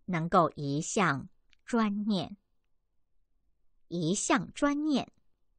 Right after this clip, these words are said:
这里头提出来了，这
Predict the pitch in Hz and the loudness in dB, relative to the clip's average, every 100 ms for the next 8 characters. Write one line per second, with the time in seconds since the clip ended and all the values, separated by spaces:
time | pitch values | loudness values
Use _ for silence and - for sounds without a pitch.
0 | _ _ _ _ _ - 175 170 147 - | _ _ _ _ _ 0 2 2 -4 -6
1 | - 151 139 147 _ _ - - 156 147 | -2 0 0 -4 _ _ -16 -8 -6 -6
2 | 196 - 254 147 135 147 135 _ _ _ | -6 -2 0 -2 -2 -4 -6 _ _ _
3 | _ _ _ _ _ _ _ _ _ - | _ _ _ _ _ _ _ _ _ -4
4 | 208 165 143 139 | 0 0 0 -4